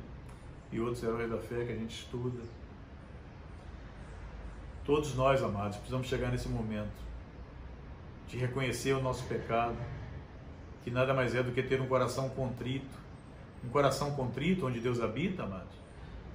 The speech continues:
tá? O coração contrito é aquela pessoa que conhece seu pecado.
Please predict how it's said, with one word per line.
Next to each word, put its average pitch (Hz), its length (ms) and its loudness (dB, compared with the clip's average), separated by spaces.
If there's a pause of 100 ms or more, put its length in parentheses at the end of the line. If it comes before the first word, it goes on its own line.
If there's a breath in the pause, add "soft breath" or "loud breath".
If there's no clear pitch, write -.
tá? 120 420 6
O - 40 -6
coração 143 420 2
contrito 147 500 2
é 165 240 4
aquela 175 240 4
pessoa 165 320 0
que 175 80 -4
conhece 175 360 2
seu 117 100 0
pecado. 92 340 -6